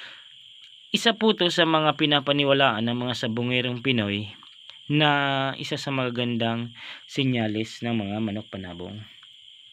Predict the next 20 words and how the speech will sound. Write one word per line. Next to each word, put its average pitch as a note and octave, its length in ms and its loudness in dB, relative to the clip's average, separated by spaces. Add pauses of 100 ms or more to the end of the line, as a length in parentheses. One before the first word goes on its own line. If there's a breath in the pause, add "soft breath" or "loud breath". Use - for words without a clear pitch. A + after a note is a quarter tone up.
(1200 loud breath)
Pagdating G#3+ 400 6
naman A3 320 8
po F#3 240 0
sa E3 240 2 (800)
dalang D3 320 2
swerte, B2+ 720 0
yun D#3 240 4
nga D3+ 160 4
po, B2+ 240 -2 (480)
ah, B2 640 0 (320 loud breath)
maganda B2 320 4
siya B2 160 0
pagdating B2 480 -2
sa A#2+ 80 -2
unang A#2+ 240 0
laban. C#3+ 640 0 (640 loud breath)
Kadalasan C#3+ 640 6
din C3 240 2
po C3 240 0
tong B2+ 880 4